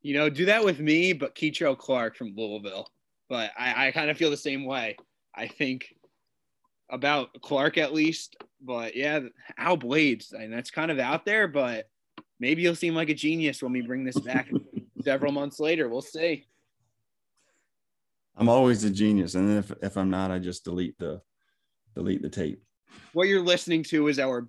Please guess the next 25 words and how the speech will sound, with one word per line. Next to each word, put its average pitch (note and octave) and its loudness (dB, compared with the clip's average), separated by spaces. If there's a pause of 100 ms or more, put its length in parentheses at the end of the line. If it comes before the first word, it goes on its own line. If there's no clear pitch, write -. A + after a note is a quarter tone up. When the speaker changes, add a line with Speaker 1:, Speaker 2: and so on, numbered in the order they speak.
Speaker 1:
best - -4
product. B2 -2
We C3 -2
just - -8
handpick A#2+ -2
what G2+ -6
we G2+ -8
put G2+ -12
out. G#2 -12 (400)
Nah, A2 -2
but G2+ -8 (720)
in D#3 -2
all E3+ 4
seriousness, E3+ 2
that, E3 2
that's E3+ 0
what F#3 6
we E3+ 6
like D#3+ 4
to D#3+ -6
do C3+ -2
here. B2 -4
Speaker 2:
Batting A#2+ 8
a - 2
thousand. G#2 -2